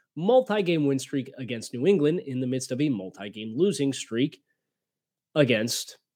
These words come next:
everybody else. And something has to give. And if you listen to the show this week, you probably have, uh, gotten a pretty good sense of, of where my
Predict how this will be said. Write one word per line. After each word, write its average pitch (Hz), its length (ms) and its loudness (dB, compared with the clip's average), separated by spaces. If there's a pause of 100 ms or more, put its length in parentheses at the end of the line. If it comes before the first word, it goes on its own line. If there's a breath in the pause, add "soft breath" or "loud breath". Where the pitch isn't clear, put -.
(100)
everybody 101 600 6
else. - 340 2 (180)
And 131 280 -4
something 139 380 -2
has 131 340 0
to 151 100 -2
give. 143 340 4 (760)
And 143 80 0
if 131 80 0
you 151 100 0
listen 196 320 6
to 190 60 2
the 170 80 2
show 165 260 2
this 160 200 -2
week, 143 180 -2
you 147 80 -2
probably 147 540 0
have, 131 240 0 (440 soft breath)
uh, 123 280 -2
gotten 147 260 0
a 131 40 -8
pretty 196 220 0
good 180 180 6
sense 170 500 0
of, 143 80 0
of 131 320 -2
where 143 320 2
my 135 260 -2